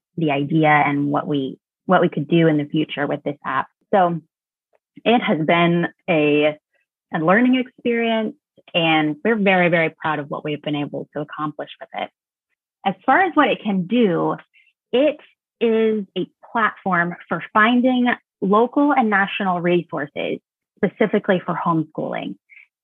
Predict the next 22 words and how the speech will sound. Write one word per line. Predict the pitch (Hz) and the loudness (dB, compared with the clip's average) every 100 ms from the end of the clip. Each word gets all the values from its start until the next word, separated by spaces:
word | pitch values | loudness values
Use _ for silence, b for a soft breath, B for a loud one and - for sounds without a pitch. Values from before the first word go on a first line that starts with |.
| - | 2
So | 214 202 196 190 - _ _ | 4 6 4 2 -2 _ _
what | 185 214 214 | 0 0 2
we | 277 | 2
have | 294 | 2
found | 247 220 220 | 4 4 4
is | 180 | 0
it | 190 - | -6 -8
can | 175 | -6
be | 165 170 160 | 0 0 4
rather | 156 147 | 2 2
difficult | 147 147 156 - 147 147 _ - | -2 -4 -6 -4 -4 -4 _ -6
to | 170 160 151 147 - 214 | -2 0 0 -2 -6 0
pinpoint | 202 - 175 156 151 _ _ - | 0 0 -2 -2 -2 _ _ -4
resources | 185 165 165 156 - 156 - - | -2 -2 -4 -6 -4 -6 -4 0
that | 156 - | 0 0
are, | 151 - _ _ _ | -6 -6 _ _ _
that | 196 180 - | 2 2 4
really | 233 220 - - | 4 4 0 0
suit | 196 | 0
your | 185 175 | 0 -6
family's | 175 170 160 156 165 | -4 -4 -2 -4 -2
needs. | 160 175 220 | -2 0 -4